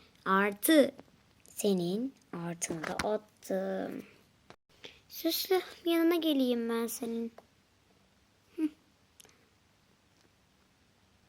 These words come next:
Öğretmenim benimki çantamdaydı. Hemencik çıkarıyorum çantamdan. Allah'ım ya. Kız şu çantayı gözümün önüne soka soka beni gıcık ediyor.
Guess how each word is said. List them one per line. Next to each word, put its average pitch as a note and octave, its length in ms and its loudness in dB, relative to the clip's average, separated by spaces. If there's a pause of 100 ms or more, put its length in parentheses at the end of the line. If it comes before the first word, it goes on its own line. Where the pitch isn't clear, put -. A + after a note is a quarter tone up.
(1040)
Öğretmenim D4 460 4 (160)
benimki C#4 300 2
çantamdaydı. C4 720 0
Hemencik C4+ 540 2
çıkarıyorum B3+ 680 -2
çantamdan. B3+ 760 -6 (680)
Allah'ım G#3 460 2
ya. G3 500 0 (160)
Kız B3+ 200 -2
şu - 180 -10
çantayı B3+ 440 0
gözümün A#3 400 -2
önüne B3 260 0
soka - 240 -6
soka A#3+ 300 -6
beni A#3+ 200 0
gıcık A3 340 -4
ediyor. G3+ 420 0